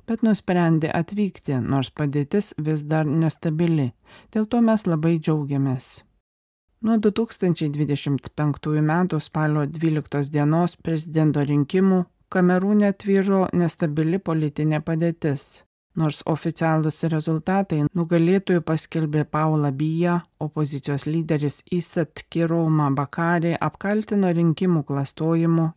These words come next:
ir pareikalavo pripažinti pergalę jam. Po rinkimų kilusi įtampa suskaldė politikus, kaltinimai girdisi iš visų pusių, šaliai gresia smurto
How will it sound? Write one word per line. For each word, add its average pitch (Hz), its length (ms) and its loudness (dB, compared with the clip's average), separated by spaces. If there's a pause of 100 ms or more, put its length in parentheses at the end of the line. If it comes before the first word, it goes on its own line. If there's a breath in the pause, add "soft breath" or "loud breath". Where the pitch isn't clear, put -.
ir 160 180 -4
pareikalavo 151 720 -2
pripažinti 180 720 0
pergalę 165 560 0
jam. 156 340 0 (460)
Po 151 160 -2
rinkimų 147 560 2
kilusi 147 560 -2
įtampa 160 560 -2
suskaldė 151 720 -2
politikus, 147 800 -4
kaltinimai 160 800 0
girdisi 165 640 -4
iš - 240 -8
visų 147 320 -4
pusių, 175 460 -2 (180)
šaliai 196 480 0
gresia 180 480 0
smurto 165 480 -2